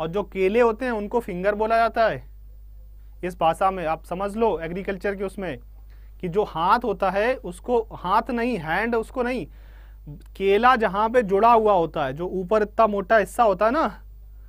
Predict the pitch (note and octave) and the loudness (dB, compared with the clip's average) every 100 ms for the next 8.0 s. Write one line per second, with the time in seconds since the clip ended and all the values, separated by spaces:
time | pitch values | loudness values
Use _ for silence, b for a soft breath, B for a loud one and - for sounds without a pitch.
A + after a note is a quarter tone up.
0 | b - - - E3 F3+ F3+ F3+ A#3+ G3+ | b -20 -12 -10 -8 -8 -8 -4 -2 -2
1 | F#3 A3 F#3 D#3 F3 - - A#3+ E3+ E3+ | -2 -2 -2 -4 -8 -10 -4 -2 -2 -4
2 | - A3+ A3 A3 G#3+ F#3 G3+ A3 F#3+ F#3 | -4 -4 -4 -2 -2 0 0 0 -2 -6
3 | D#3 E3 - - F#3 C3+ D3+ F3 G3+ G3 | -8 -10 -12 -8 -6 -6 -8 -4 -2 -2
4 | A#3 A#3 A#3+ b b b b F3+ F3+ F#3+ | -4 -6 -8 b b b b -8 -6 -6
5 | F3 G#3+ A3 G3+ - F#3 G3+ B3 G#3 F#3 | -8 -8 -6 -6 -2 -2 0 0 0 -2
6 | G#3+ E3+ D#3 F3 F3+ F#3 F3+ F#3+ F#3+ F#3 | -8 -8 -8 -6 -6 -6 -6 -8 -6 -6
7 | E3 F3+ G3 F3+ F3 F#3+ F#3 F3+ G3 C3 | -6 -6 -2 0 0 0 -4 -2 -4 -4